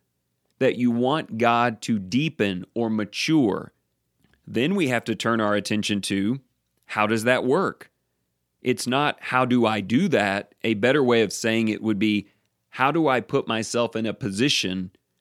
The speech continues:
that God will increase my trust, my convictions, or my will to obey?" So again, the sermon focuses in on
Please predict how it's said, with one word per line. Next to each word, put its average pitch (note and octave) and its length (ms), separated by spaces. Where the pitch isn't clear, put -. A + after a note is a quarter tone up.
that G2+ 300
God A#2+ 360
will G#2+ 220
increase G#2 580
my G2 480
trust, - 640
my G2 500
convictions, G#2 920
or C3 300
my G#2+ 380
will A#2 400
to G#2 260
obey?" E2+ 440
So D3 220
again, C3+ 400
the B2 80
sermon E3+ 380
focuses A#2+ 520
in A#2 280
on A2 260